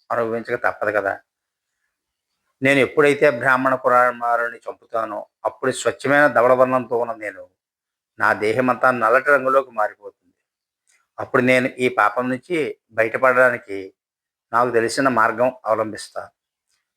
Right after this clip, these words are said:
అప్పుడు ఆశ్చర్యంగా పూర్వరంగులోకి మారతాను, భయపడకు అన్నది తల్లి ఆవు. ఎంత చెప్పినా తల్లి వినడం లేదని ఆవు దూడ మౌనంగా ఉండిపోయింది. ఏం జరుగుతుందో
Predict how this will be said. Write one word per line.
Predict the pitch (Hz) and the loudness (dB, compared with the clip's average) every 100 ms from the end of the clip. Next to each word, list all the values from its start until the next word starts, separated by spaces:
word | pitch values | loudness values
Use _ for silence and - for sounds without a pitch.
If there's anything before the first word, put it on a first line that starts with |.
| _ - | _ -10
అప్పుడు | 107 113 | 0 2
ఆశ్చర్యంగా | 113 120 143 131 139 135 | 2 2 -2 0 2 2
పూర్వరంగులోకి | - 113 117 127 127 127 123 120 104 98 98 _ _ _ | 2 0 2 0 -2 -2 -2 -4 -8 -10 -12 _ _ _
మారతాను, | 104 98 104 95 92 - 110 | -2 0 0 -2 -4 -10 -2
భయపడకు | 113 110 113 98 - - _ _ | -2 0 0 -2 -6 -20 _ _
అన్నది | 123 127 139 | 0 2 2
తల్లి | 120 98 98 | 0 -2 -2
ఆవు. | 87 - _ _ _ _ - - _ _ _ _ _ _ _ _ _ - - - _ - | -4 -6 _ _ _ _ -20 -20 _ _ _ _ _ _ _ _ _ -18 -18 -20 _ -2
ఎంత | 117 143 131 | 0 0 0
చెప్పినా | 143 - 147 | 0 2 2
తల్లి | 143 139 123 | 2 0 0
వినడం | 135 123 131 127 | 0 2 2 2
లేదని | 127 120 113 101 _ _ _ _ 113 | 0 0 -6 -16 _ _ _ _ 0
ఆవు | 117 120 | 2 2
దూడ | 120 113 104 98 98 - _ _ | 4 4 4 2 -2 -12 _ _
మౌనంగా | 123 120 117 120 120 | -2 0 0 0 0
ఉండిపోయింది. | 104 95 95 101 _ _ _ _ _ _ _ - _ - | 0 -8 -12 -18 _ _ _ _ _ _ _ -20 _ 0
ఏం | 120 139 | 2 4
జరుగుతుందో | 143 147 143 139 139 131 135 131 | 2 2 0 -2 -4 2 2 2